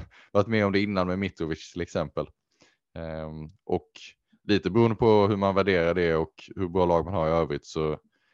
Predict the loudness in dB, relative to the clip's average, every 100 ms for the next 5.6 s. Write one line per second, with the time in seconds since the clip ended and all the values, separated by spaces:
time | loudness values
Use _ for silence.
0 | _ _ _ -14 -4 -2 0 0 -2 -4
1 | -2 0 0 0 -2 -6 _ _ _ -8
2 | -8 -8 _ -8 -6 0 2 2 0 4
3 | 4 4 -2 0 2 0 -2 -6 -6 -10
4 | -14 -16 -16 -12 -6 -2 -2 -2 -2 -2
5 | -4 -2 -2 -2 -4 -6